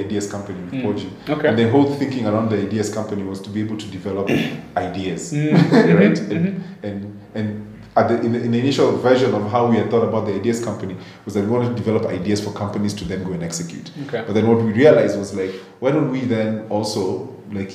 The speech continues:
Speaker 1: what you're doing,
Speaker 2: Mm.
Speaker 1: think about developing our own ideas and
Speaker 2: Mm.
Speaker 1: bring them to market.
Speaker 2: Mm-hmm.
Speaker 1: And so we started thinking about different things. So we
Speaker 2: Mm.
Speaker 1: would spend a lot of, there are times where we'd come and we just brainstorm on different things.
Speaker 2: Mm.
Speaker 1: So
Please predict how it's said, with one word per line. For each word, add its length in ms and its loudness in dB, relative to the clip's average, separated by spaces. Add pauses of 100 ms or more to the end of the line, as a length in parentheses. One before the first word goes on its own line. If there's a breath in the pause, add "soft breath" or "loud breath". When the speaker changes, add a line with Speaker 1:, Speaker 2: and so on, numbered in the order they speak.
(160)
Speaker 1:
what 180 -6
you're 140 2
doing, 240 0
Speaker 2:
Mm. 400 0
Speaker 1:
think 240 -4
about 460 0
developing 420 -4
our 240 0
own 80 -4
ideas 480 -8
and 120 -4
Speaker 2:
Mm. 80 -6
Speaker 1:
bring 120 -6
them 120 -4
to 80 -8
market. 360 -4
Speaker 2:
Mm-hmm. 360 -2
Speaker 1:
And 60 -6
so 180 -2
we 120 4
started 300 2
thinking 220 -4
about 260 -6
different 320 -12
things. 320 -2
So 100 2
we 140 6
Speaker 2:
Mm. 240 -4
Speaker 1:
would 100 2
spend 260 6
a 40 8
lot 180 8
of, 320 0
there 140 6
are 20 2
times 260 6
where 80 4
we'd 200 0
come 180 0
and 140 -2
we 60 -4
just 220 -2
brainstorm 420 -6
on 60 -8
different 320 -6
things. 220 -6
Speaker 2:
Mm. 420 -4
Speaker 1:
So 120 4